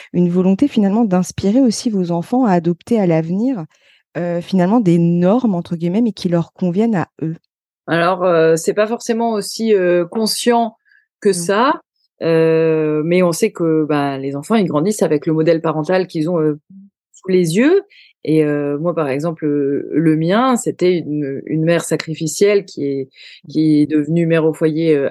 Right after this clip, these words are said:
Speaker 2: à la naissance de ses enfants et un père désimpliqué de l'éducation des, des enfants. Et je, je savais que c'était pas un modèle qui m'intéressait de,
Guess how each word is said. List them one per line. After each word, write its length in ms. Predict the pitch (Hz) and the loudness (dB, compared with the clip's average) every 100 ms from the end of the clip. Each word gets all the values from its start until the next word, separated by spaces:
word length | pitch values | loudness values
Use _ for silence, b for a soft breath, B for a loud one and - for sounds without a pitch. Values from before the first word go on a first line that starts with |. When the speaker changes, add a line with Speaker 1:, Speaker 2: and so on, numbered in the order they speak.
| - | -4
Speaker 2:
à 100 | 139 | -4
la 120 | 143 | -2
naissance 400 | 151 151 156 156 | 0 -2 -4 -6
de 80 | 151 | -6
ses 280 | 143 151 143 | -4 -4 -4
enfants 380 | 139 - 214 262 | -8 -4 0 2
et 120 | 180 | 0
un 140 | 131 | -2
père 320 | 123 185 202 - - | 0 0 0 -6 -10
désimpliqué 960 | 170 196 185 170 180 165 - 226 330 - _ b b _ - | 0 2 2 0 -2 -10 0 0 0 -4 _ b b _ -2
de 80 | |
l'éducation 720 | 165 165 160 151 165 160 - | 0 2 2 0 -2 -2 -2
des, 260 | 180 156 147 | 0 2 2
des 220 | 143 147 | 0 -2
enfants. 260 | 147 151 277 | -4 -4 0
Et 160 | 277 | 2
je, 140 | 170 160 - - | 2 -2 -4 -10
je 120 | 147 | -10
savais 320 | 139 147 208 | -2 2 2
que 80 | 226 | 0
c'était 340 | - 151 160 | -4 0 -2
pas 300 | 151 - 202 | -2 -2 0
un 40 | 196 | 2
modèle 320 | 175 202 220 | 2 2 0
qui 140 | - | -2
m'intéressait 540 | 165 160 170 156 - 202 | -8 -6 -2 -2 0 0
de, 420 | 170 156 147 151 | 2 0 0 -10